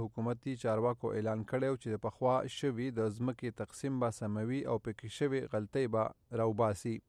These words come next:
خو چارواکو دغه خبره رد کړې وه چې ګنې حکومت د چا نه ځمکه نیسي یا قبضه کوي. د سویلي افریقا په یو پوهنتون کې د نړیوالو اړیکو یو پروفیسر جان سټریملین وایي، که دغه خبره چرته د پوهنتون یا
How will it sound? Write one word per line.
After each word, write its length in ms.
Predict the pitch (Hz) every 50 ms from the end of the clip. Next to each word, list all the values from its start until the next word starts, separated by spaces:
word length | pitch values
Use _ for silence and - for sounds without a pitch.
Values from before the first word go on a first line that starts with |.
| _ _ _ _ -
خو 100 | - 120 -
چارواکو 500 | 131 123 127 131 135 135 - - 143 131 107
دغه 180 | 117 113 113 107 -
خبره 320 | - 110 107 127 131 127 110
رد 180 | 107 101 - -
کړې 160 | - 143 139 127 131
وه 80 | 143 147 -
چې 60 | - 110
ګنې 180 | 110 110 104 107 107 104
حکومت 400 | 95 - 113 113 127 135 - - - 120
د 120 | 107 101 - -
چا 100 | 110 107 104
نه 80 | 101 98 104
ځمکه 260 | 117 123 113 - 117 113 - - - 120 123
نیسي 320 | 135 120 - - 139 127 117
یا 80 | 107 - 113
قبضه 260 | 104 101 101 113 104 -
کوي. 160 | 113 107 104 - _ - _ _ _ _ - _ _ _ _ - - _ _ _ -
د 200 | 139 143 143 -
سویلي 260 | 160 160 156 165 165 139
افریقا 340 | 151 151 139 - 151 151 143
په 120 | 143 135 123
یو 80 | 117 120 117
پوهنتون 480 | 113 113 117 113 107 - 143 143 139
کې 140 | 123 - 147 143 131
د 120 | 127 113 110
نړیوالو 440 | 110 110 110 120 127 131 135 135 131 - 110
اړیکو 340 | 110 123 120 - - 139 127 117
یو 100 | 107 101 -
پروفیسر 560 | 107 101 - 113 107 - - 135 135 131 - - _ _ _ _ _ _ _ _
جان 220 | - 123 117 110 110 101
سټریملین 500 | - - - 143 143 139 131 117 110 110
وایي، 240 | 120 131 151 165 - _ _ _ _ _
که 180 | - 147 139 156
دغه 200 | 151 156 - -
خبره 320 | 156 147 147 151 156 151 - -
چرته 260 | 160 139 - - 120
د 160 | 117 104 -
پوهنتون 560 | 117 110 117 117 113 107 - 143 143 147 139 - - - 120 117
یا 80 | 113